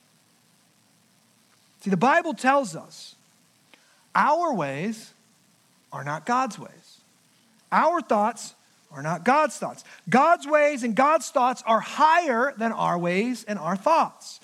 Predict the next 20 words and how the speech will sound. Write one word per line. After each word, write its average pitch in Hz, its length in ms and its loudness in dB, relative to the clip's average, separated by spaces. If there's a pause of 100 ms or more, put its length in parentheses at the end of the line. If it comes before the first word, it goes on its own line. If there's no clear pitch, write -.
(320)
We 349 280 2
think, 370 680 -2 (240)
because 262 280 2
we're 285 180 4
all 349 340 6 (760)
sons 320 300 2
of 320 80 -10
disobedience, 277 840 0 (500)
we 370 200 4
think 330 200 -2
this 381 160 0
is 285 200 -4
no 277 260 2
big 277 320 -4
deal. 330 420 0 (680)
<laughs> - 920 -16
I'm 330 160 0
just 311 220 -4
a 302 100 -2
normal 320 760 0